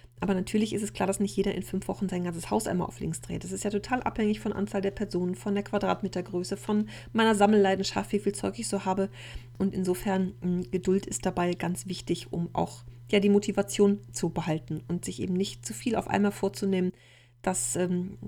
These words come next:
sorgt ganz schnell für Frustration einfach auch und dass man me-, demotiviert ist. Also es ist wichtig, einfach so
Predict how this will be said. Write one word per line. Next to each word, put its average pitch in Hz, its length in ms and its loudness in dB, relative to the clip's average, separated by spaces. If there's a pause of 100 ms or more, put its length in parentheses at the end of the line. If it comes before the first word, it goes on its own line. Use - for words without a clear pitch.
(140)
sorgt - 300 -4
ganz 180 280 0
schnell 180 300 2
für 175 380 -2 (800)
Frustration 226 880 4
einfach - 460 -2
auch - 280 -2
und 190 180 -4
dass - 160 -8
man 185 160 0
me-, 185 200 0
demotiviert 180 720 2
ist. 175 160 -8
Also 185 200 -2
es 208 100 -4
ist - 200 -6
wichtig, - 340 -4
einfach 202 300 -2
so 190 280 -2